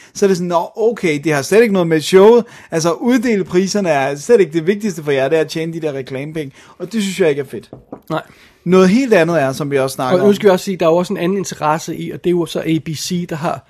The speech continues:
Speaker 2: der viser showet.
Speaker 1: Ja.
Speaker 2: Og det er åbenbart også dem, der har presset dem til det her. Fordi det er jo dem, der har rettighederne f-, til Oscarshowet frem til to tusind og otteogtyve. Så de vil jo gerne sørge for, at det ikke bare laver sådan en stødt decline hver år med, i seertal, ikke?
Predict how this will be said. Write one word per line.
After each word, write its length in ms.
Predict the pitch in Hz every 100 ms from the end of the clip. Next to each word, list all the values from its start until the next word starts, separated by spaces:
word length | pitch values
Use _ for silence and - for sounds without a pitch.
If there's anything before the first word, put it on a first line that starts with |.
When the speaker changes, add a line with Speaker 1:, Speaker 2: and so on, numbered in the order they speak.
| -
Speaker 2:
der 60 | 151
viser 360 | 147 226 -
showet. 480 | 147 160 139 135 147 127 _
Speaker 1:
Ja. 140 | 151 117 _ _ _ _ -
Speaker 2:
Og 120 | 156
det 60 | 196
er 40 |
åbenbart 260 | 185 165 147
også 140 | 151
dem, 120 | 185 180
der 80 |
har 40 | 170
presset 460 | - 151 151 175
dem 80 | 151
til 160 | 147 147
det 100 | 143
her. 160 | 143 - _ _ _ _
Fordi 300 | - 143 160
det 80 | 135
er 40 | 175
jo 80 |
dem, 140 | 175 170
der 80 | 170
har 200 | 170 147
rettighederne 560 | 147 160 170 151 147
f-, 100 | - -
til 200 | 175 165
Oscarshowet 580 | 151 143 165 165 147 147
frem 180 | 151 -
til 140 | -
to 200 | 143 160
tusind 340 | - 170 135 160
og 140 | 156
otteogtyve. 540 | 151 151 - 156 143 160 _ - -
Så 60 | -
de 60 | 147
vil 40 | 208
jo 80 | 202
gerne 200 | 202 196
sørge 240 | 196 185
for, 300 | - 165 156 -
at 100 | 156 165
det 60 |
ikke 100 | 175
bare 160 | 170 156
laver 140 | 160
sådan 120 | 156
en 40 | 175
stødt 340 | - 185 -
decline 460 | 180 - 170 151 165
hver 160 | 165
år 300 | 139 151 131
med, 220 | - 165 156
i 80 | 165
seertal, 540 | - 160 151 160 156
ikke? 120 | 190